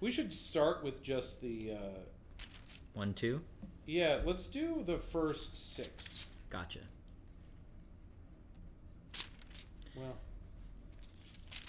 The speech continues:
Speaker 2: Through five or through seven?
Speaker 1: Let's do seven, yeah. Let's
Speaker 2: Okay.
Speaker 1: do the first seven, yeah.
Speaker 2: Colossians chapter two. For I want you to know how much I am struggling for you,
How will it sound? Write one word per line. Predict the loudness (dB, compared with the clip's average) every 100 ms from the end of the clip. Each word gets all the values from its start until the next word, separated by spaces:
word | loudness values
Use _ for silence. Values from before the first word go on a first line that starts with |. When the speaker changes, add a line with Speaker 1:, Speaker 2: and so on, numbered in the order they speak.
| -4 -4 -10 0
Speaker 2:
Through | 0
five | 4 4 4
or | 4
through | 4 2
seven? | 2 0 6
Speaker 1:
Let's | 6 6 2
do | 0
seven, | 2 -2 -2 -6
yeah. | -8
Let's | -8 -6
Speaker 2:
Okay. | -6
Speaker 1:
do | -6 -10
the | -8
first | -6
seven, | -6 -8
yeah. | -12 -12 -10 -10 -10 -12 -12 -10 -12 -8 4
Speaker 2:
Colossians | 10 10 8 2 4
chapter | 4 4 0
two. | 0 2 2 -4 -10 -12 -12 -12 -12 -10 -10 -12 -12 -12 -12 8
For | 12
I | 12
want | 12 8 8
you | 12 12
to | 12
know | 10 12 12 12 10
how | 8 8
much | 10 10 10 6 4
I | 6 8
am | 6
struggling | 4 4 6 6 4
for | 4 2
you, | 2 0